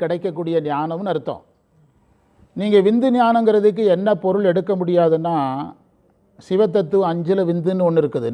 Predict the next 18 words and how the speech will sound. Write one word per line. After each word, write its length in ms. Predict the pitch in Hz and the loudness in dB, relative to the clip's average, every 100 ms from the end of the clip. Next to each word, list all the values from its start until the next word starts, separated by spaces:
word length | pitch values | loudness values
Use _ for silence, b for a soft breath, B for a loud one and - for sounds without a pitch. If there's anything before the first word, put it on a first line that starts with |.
| 127 | 2
நாதம், 340 | 135 139 165 - - _ _ _ _ | 2 2 -2 -8 -20 _ _ _ _
விந்து, 360 | 123 139 147 160 180 - _ _ _ _ | -4 -4 0 0 0 -8 _ _ _ _
சாதாக்கியம், 680 | 139 147 147 139 151 160 98 90 _ _ _ 131 | 0 2 2 0 0 0 0 -12 _ _ _ -6
மகேஸ்வரம், 640 | 143 160 156 147 151 165 - _ _ _ _ _ | 2 2 2 0 -2 -4 -10 _ _ _ _ _
சுத்த 260 | 170 139 175 | -6 0 0
வித்தைன்னு 440 | 156 - 156 175 | 0 0 0 0
அந்த 120 | 190 165 | 0 0
விந்தை 180 | 175 202 196 | 0 2 2
மட்டும் 240 | 165 196 | 2 2
எடுக்க 180 | 165 170 | 2 -2
முடியாது. 260 | 175 156 139 143 | 0 2 4 2
ஏன்னா 120 | 160 | 0
நம்ம 160 | 151 165 | 0 0
இப்ப 140 | 147 180 | 0 2
தான் 140 | 202 175 | 2 -2
சொன்னோம், 320 | 156 156 101 - _ b b b - | -4 -4 -6 -10 _ b b b -6
வாக்கு 300 | 131 175 202 170 | 0 0 0 -2
அஞ்சா 240 | 160 185 | 0 2